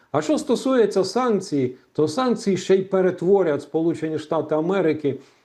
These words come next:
у злочинця, який буде в такий спосіб допомагати рашистському фюреру проганяти кошти через свою систему в зв'язку з тим, що Європа прийме вісімнадцятий пакет,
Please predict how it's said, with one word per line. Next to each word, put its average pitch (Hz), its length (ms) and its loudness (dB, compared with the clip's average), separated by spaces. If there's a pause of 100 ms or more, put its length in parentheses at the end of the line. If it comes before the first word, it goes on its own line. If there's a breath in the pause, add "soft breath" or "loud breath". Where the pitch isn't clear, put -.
(160 loud breath)
у 160 300 2
злочинця, 147 1000 0 (240 soft breath)
який 139 380 2
буде 143 500 4 (140)
в - 80 -20
такий 147 380 0
спосіб 170 680 -2 (320 soft breath)
допомагати 151 1000 0 (140)
рашистському 143 800 -2
фюреру 151 540 0
проганяти 151 840 -2 (140)
кошти 143 460 2
через 131 360 -4
свою 131 320 2
систему 165 640 -2 (200 loud breath)
в 123 40 -2
зв'язку 139 380 0
з - 40 -2
тим, 147 220 0
що 139 160 0
Європа 156 580 2 (340 loud breath)
прийме 190 440 4
вісімнадцятий 123 720 -4
пакет, 117 520 -2